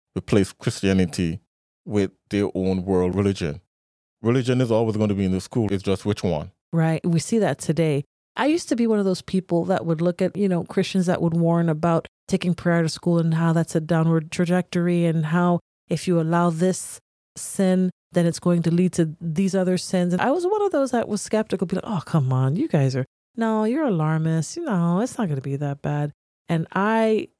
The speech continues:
Speaker 2: am very glad to say I will eat crow and I will gladly take my words back and say that I was wrong, because the things that we're seeing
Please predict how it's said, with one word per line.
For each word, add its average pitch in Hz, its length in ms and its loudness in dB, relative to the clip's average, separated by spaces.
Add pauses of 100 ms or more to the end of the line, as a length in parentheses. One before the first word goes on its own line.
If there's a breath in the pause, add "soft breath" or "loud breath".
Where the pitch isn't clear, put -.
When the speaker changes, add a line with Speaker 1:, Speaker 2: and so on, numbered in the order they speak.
(140)
Speaker 2:
am 165 300 0
very 185 340 0
glad 180 320 0
to - 120 -6
say 165 380 2
I 185 140 2
will 170 220 2
eat 180 200 -2
crow 165 420 0 (320)
and 175 220 0
I 170 180 2
will 160 340 0 (280)
gladly 180 540 0
take 170 240 0
my 165 140 4
words 160 320 2
back 156 300 0
and 160 120 0
say 165 180 0
that 156 160 2
I 165 140 4
was 147 260 2
wrong, 156 800 0
because 151 680 -2 (260)
the 156 80 -2
things 202 260 0
that - 160 0
we're 175 120 2
seeing 175 640 2